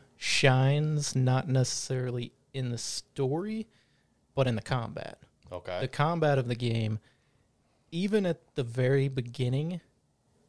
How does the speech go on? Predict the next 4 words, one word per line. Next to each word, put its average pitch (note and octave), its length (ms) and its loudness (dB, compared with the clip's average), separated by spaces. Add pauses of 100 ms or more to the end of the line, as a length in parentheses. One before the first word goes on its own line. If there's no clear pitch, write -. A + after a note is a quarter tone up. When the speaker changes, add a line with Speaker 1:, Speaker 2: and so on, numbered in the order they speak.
(260)
Speaker 1:
feels D3 640 4 (2000)
very D3+ 360 4
fast-paced C3+ 1160 -4 (800)
and B2+ 580 6